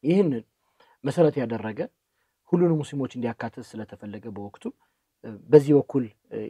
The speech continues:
የቀደመው መጅሊስ የሄደበት መንገድ ስህተት እንደሆነ ታውቆ በይቅርታ እንዲፈታና ከሁለቱም ከቀደመው መጅሊስ የነበሩ ሶስት ሰዎችና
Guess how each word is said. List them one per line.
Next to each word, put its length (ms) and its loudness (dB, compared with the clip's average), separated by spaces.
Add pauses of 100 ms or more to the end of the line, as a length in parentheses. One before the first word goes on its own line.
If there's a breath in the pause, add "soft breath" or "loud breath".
የቀደመው 500 -4
መጅሊስ 340 -8 (1000)
የሄደበት 360 -2
መንገድ 240 -10
ስህተት 220 -14
እንደሆነ 300 -10
ታውቆ 260 -12 (760)
በይቅርታ 380 -4
እንዲፈታና 560 -14 (120)
ከሁለቱም 560 -8 (480)
ከቀደመው 500 -4
መጅሊስ 260 -6
የነበሩ 360 -12
ሶስት 220 -12
ሰዎችና 380 -10